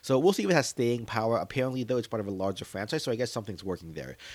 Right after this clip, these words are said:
It looks like this number was helped out by being the highest grossing Indian lang-, Hindi language film based in India,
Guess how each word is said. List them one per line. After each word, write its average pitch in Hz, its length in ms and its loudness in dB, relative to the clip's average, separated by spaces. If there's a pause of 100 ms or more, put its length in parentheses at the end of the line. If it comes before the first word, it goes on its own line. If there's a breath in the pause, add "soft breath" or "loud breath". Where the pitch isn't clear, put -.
(120 loud breath)
It - 40 -4
looks 139 120 2
like 151 100 6
this 143 120 -2
number 131 180 0
was 123 140 0
helped - 360 0
out 113 200 0
by 110 100 2
being 113 380 -4
the 104 100 -4
highest 110 420 -2
grossing 107 380 -6
Indian 101 300 -6
lang-, 98 260 -8
Hindi 113 240 -6
language 104 320 -4
film 101 300 -4
based 95 320 -4
in 85 80 -18
India, 139 420 0